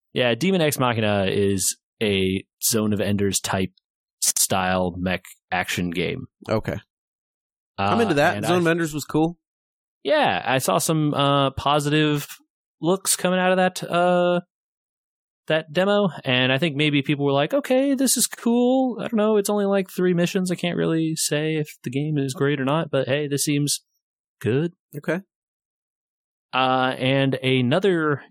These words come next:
Speaker 1: game got announced that no one had heard of before. The Demon X Machina was announced at E three, I think, so people had heard of that.
Speaker 2: They're just waiting on it.
Speaker 1: Yeah.
Speaker 2: All right.
Speaker 1: Uh, they hadn't, and now,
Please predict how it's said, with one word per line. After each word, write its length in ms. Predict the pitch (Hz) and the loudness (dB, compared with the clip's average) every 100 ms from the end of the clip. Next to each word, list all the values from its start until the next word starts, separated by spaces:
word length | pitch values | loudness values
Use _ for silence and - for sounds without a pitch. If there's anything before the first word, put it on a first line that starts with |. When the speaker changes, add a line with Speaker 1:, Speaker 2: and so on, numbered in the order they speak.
| 120 | -4
Speaker 1:
game 280 | 113 113 104 | 0 0 0
got 220 | 107 104 | -2 0
announced 640 | 98 98 98 135 - - - | -2 0 0 0 -2 -6 -4
that 280 | 113 101 - _ _ _ _ | -2 -2 -2 _ _ _ _
no 140 | 120 185 | -2 0
one 180 | 147 95 | 0 -2
had 160 | 98 | -2
heard 160 | 98 90 | -2 -2
of 100 | 85 | -4
before. 320 | 90 98 107 | -4 -2 0
The 140 | 143 - - | -2 -4 -2
Demon 200 | 233 180 | 0 0
X 140 | - | 0
Machina 320 | 139 123 110 | -2 0 -2
was 140 | 101 104 | -2 -2
announced 320 | 104 101 - | 0 0 -2
at 60 | |
E 160 | 98 101 | -2 -4
three, 240 | - 101 | -2 -2
I 80 | 87 | -2
think, 260 | - 95 - | -4 -6 -4
so 180 | - 92 | -4 -2
people 260 | 151 123 | -2 -2
had 100 | 101 | -4
heard 200 | 95 101 | -2 -4
of 60 | 85 | -2
that. 200 | 87 - - | -6 -6 -6
Speaker 2:
They're 160 | 123 110 | -6 -4
just 200 | 104 117 | -6 -4
waiting 260 | 113 110 | -2 -2
on 120 | 95 | -6
it. 60 | 98 - _ _ _ _ _ _ _ - _ | -12 -18 _ _ _ _ _ _ _ -14 _
Speaker 1:
Yeah. 260 | 101 87 - - | -2 -2 -6 -8
Speaker 2:
All 80 | 113 | -4
right. 80 | 104 | -2
Speaker 1:
Uh, 180 | 92 90 | 0 0
they 80 | |
hadn't, 240 | 120 131 110 - _ _ _ _ _ | 0 -2 -6 -16 _ _ _ _ _
and 300 | 107 101 101 | -4 -2 0
now, 500 | 120 190 185 147 139 | 0 0 0 0 -2